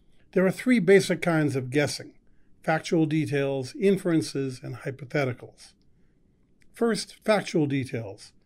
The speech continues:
The first form of guessing involves details like dates, times, names, numbers, and so on. Guessing at even the most minor factual details is an easy way for a witness to get into trouble. Tell your witness,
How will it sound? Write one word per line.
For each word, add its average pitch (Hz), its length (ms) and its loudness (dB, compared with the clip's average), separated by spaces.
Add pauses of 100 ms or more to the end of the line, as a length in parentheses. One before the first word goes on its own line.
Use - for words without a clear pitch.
(160)
The 190 60 -6
first 208 300 4
form 190 260 2
of 147 160 0
guessing 160 460 2
involves 139 580 -2
details 123 600 -4
like 120 260 -8
dates, 160 460 0 (340)
times, 127 540 -6
names, 135 480 0
numbers, 131 560 -2
and 117 120 -10
so 131 300 -6
on. 113 240 -14 (840)
Guessing 226 360 2
at 180 120 4
even 160 220 2
the 165 60 4
most 160 320 2
minor 160 460 4
factual 135 480 -2
details 127 680 0 (220)
is 175 200 8
an 208 100 8
easy 202 260 6
way 175 280 4
for - 160 -2
a 127 80 2
witness 123 400 -2
to 143 100 -6
get 127 220 0
into 127 180 -4
trouble. 123 420 -2 (1040)
Tell 185 300 8
your 165 160 6
witness, 147 480 0